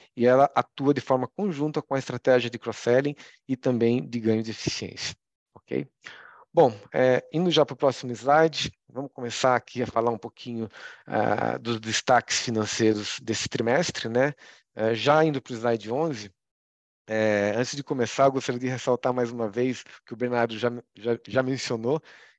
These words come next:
que é mais um trimestre cheio de recordes, né? Então, eventualmente, eu vou repetir isso <laughs> mais algumas vezes aqui. É, me perdoem pela redundância, mas é, é, é assim, é com muita satisfação que a gente acaba comentando isso daí,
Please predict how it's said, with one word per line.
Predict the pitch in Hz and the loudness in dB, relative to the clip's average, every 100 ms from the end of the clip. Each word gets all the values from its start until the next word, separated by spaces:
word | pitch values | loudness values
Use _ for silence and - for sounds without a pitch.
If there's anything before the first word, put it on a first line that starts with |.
| _ | _
que | - 123 123 - | -6 -2 -2 0
é | 123 | 0
mais | 131 151 170 | 4 4 4
um | 165 160 | 0 -8
trimestre | 143 131 135 135 - | -6 0 0 0 -6
cheio | - 123 | -4 -4
de | 123 | -4
recordes, | 113 95 98 92 - | -4 -4 -8 -16 -16
né? | 104 110 | -8 -6
Então, | 107 - 120 131 | -4 0 4 4
eventualmente, | 117 131 123 110 120 127 | 4 2 2 2 0 0
eu | |
vou | 120 | 0
repetir | 117 131 - - 131 | 0 -2 -8 -10 -8
isso | - | -2
<laughs> | |
mais | 117 120 | 0 2
algumas | 117 120 107 | 2 2 2
vezes | 117 110 110 | 0 0 -2
aqui. | 110 - 131 - - - - - | -4 -4 -6 -6 -12 -16 -18 -8
É, | - 113 | 0 0
me | 120 120 127 | 0 -2 -2
perdoem | 135 151 127 143 175 | 6 8 8 8 8
pela | 160 135 | 6 6
redundância, | 135 123 120 127 147 156 | 4 2 0 2 2 0
mas | 143 139 135 - | 2 2 2 -2
é, | 127 135 | -2 -2
é, | 131 131 | -4 -4
é | |
assim, | 127 151 | -4 -2
é | 123 | -4
com | - | -4
muita | 156 165 | -8 -6
satisfação | 160 143 - 135 - 131 131 | -6 -6 -2 -4 -2 -4 -4
que | - | -4
a | 123 | -4
gente | 123 127 - 135 - - - | -4 -8 -8 -10 -10 -20 -4
acaba | 123 - 120 113 120 117 | -4 2 4 6 4 2
comentando | - 120 120 113 107 | 0 -2 -2 -2 -6
isso | 107 - | -6 0
daí, | 127 95 | 0 0